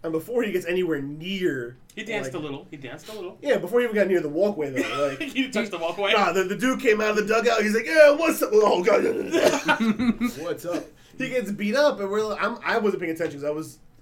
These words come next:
Speaker 1: grabbing something.
Speaker 2: Again, it was bad camera work because they cut away to the ring,
Speaker 1: Uh-huh.
Speaker 2: and all, and you don't see Nia Jax come out. You only hear, like, a commotion, like, "Uh, uh, uh, uh," and then they went back. So I don't know if it was on by accident or whatever, but it would have been nice to see Nia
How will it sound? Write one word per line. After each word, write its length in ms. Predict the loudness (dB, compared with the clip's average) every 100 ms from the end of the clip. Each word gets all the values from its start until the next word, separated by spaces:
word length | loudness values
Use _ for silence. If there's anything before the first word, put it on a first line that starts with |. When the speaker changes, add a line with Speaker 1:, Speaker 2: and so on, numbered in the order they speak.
| -20 -12
Speaker 1:
grabbing 300 | -8 -6 -6
something. 320 | -8 -10 -10
Speaker 2:
Again, 260 | -10 -6 -6
it 60 | -8
was 120 | -8
bad 240 | -6 -6 -6
camera 400 | -12 -12 -12 -12
work 280 | -14 -16 -18 _ _ _ _
because 300 | -14 -12 -12
they 120 | -12 -14
cut 300 | -10 -8 -6
away 200 | -8 -12
to 140 | -12
the 80 | -12
ring, 400 | -10 -10 -10 -12 -10
Speaker 1:
Uh-huh. 180 | -10 -10 -12
Speaker 2:
and 120 | -8 -6
all, 180 | -8 -10
and 140 | -10
you 80 | -8
don't 160 | -8 -10
see 240 | -12 -12
Nia 280 | -10 -8 -10
Jax 260 | -12 -16 -16
come 200 | -12 -10
out. 240 | -10 -14 -20 _ _ _
You 100 | -8
only 140 | -6 -4
hear, 180 | -6
like, 160 | -6 -10
a 60 | -12
commotion, 460 | -8 -8 -8 -10
like, 100 | -6 -4
"Uh, 60 |
uh, 420 | -4 -4 -8 -10 -8
uh, 40 |
uh," 160 | -10 -10 -10
and 140 | -8
then 100 | -6
they 120 | -6
went 260 | -6 -8 -8
back. 320 | -12 -12 -16 -20 -20 _ _ -20 _ _ _ _
So 380 | -8 -6 -6 -8
I 60 | -6
don't 100 | -6
know 80 | -6
if 100 | -8
it 60 |
was 120 | -12 -12
on 160 | -14 -16 -12
by 120 | -8 -6
accident 380 | -8 -10 -12
or 40 | -8
whatever, 200 | -6 -6
but 80 | -6
it 40 |
would 100 | -6
have 80 | -8
been 120 | -6
nice 180 | -8 -8
to 60 | -12
see 200 | -12 -12
Nia 300 | -10 -12